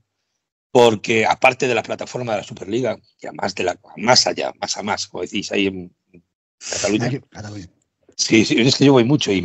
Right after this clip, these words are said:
Speaker 1: y, y la gente piensa, yo, yo me, yo hago muchas parodias del Barça y tal.
Speaker 2: Te he visto, te,
Speaker 1: Me
Speaker 2: te he visto, te he visto, te he
Speaker 1: me
Speaker 2: visto.
Speaker 1: fui un pa-,
Speaker 2: Con la ba-, con la
Speaker 1: personaje y todo
Speaker 2: barretina.
Speaker 1: esto.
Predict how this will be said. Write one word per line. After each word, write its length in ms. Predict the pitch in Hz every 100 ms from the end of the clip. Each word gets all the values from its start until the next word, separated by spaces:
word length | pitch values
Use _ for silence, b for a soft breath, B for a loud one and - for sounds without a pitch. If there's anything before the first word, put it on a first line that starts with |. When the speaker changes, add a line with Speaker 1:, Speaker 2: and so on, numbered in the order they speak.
| 92
Speaker 1:
y, 140 | 80 - 90
y 80 | 85
la 140 | 82
gente 300 | - 117 -
piensa, 200 | - 135 B B B
yo, 100 | 196 202
yo 140 | 127
me, 180 | 147 135 131 - -
yo 140 | 120
hago 140 | 135
muchas 300 | 135 123 -
parodias 680 | - 92 120 117 117 110 -
del 180 | 101 95
Barça 420 | 110 104 - 104
y 60 | 92
tal. 180 | -
Speaker 2:
Te 40 | 196
he 40 |
visto, 200 | 180 156
te, 80 | 123
Speaker 1:
Me 60 | 104
Speaker 2:
te 60 |
he 40 | 190
visto, 260 | 151 147
te 60 | 180
he 80 | 160
visto, 200 | 131 110
te 80 |
he 40 | 143
Speaker 1:
me 80 | 123
Speaker 2:
visto. 120 | -
Speaker 1:
fui 80 | 131
un 60 |
pa-, 160 | 110 123
Speaker 2:
Con 100 | 175
la 80 | 175
ba-, 80 | 180 -
con 0 | -
la 60 |
Speaker 1:
personaje 140 | 175 180
y 40 |
todo 120 | 160
Speaker 2:
barretina. 120 | 170
Speaker 1:
esto. 80 | 147